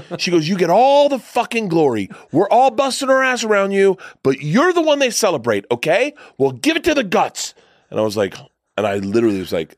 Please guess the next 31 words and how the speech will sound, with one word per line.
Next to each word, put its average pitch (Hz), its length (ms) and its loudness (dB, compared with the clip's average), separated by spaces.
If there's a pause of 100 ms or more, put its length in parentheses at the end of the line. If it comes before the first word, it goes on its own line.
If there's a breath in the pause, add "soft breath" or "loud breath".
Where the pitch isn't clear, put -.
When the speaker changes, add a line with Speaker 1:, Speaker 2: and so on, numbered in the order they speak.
(120)
Speaker 2:
"That 92 220 -6
makes 101 400 -10 (640)
so - 360 -4
much 90 200 -10
sense." 87 300 -8
She 123 240 -4
wakes 110 320 -2
up 87 160 -10
at 131 140 -12
six - 240 -6
in 113 60 -10
the 117 40 -8
morning, 98 280 -6
gets 92 180 -8
girls 98 240 -4
to - 80 -18
school, 104 460 -2 (140 loud breath)
Speaker 1:
Yeah. 113 120 -14
Speaker 2:
cleans 107 240 -4
the 98 80 -10
kitchen, 98 380 -8
does 101 200 -2 (100)
all 123 220 2
the 135 80 0
shit. - 300 -4 (260 loud breath)
And 113 80 -4
then 123 80 -2
her 139 140 -4
side 170 400 -2
hustle 151 420 0
is 104 320 -2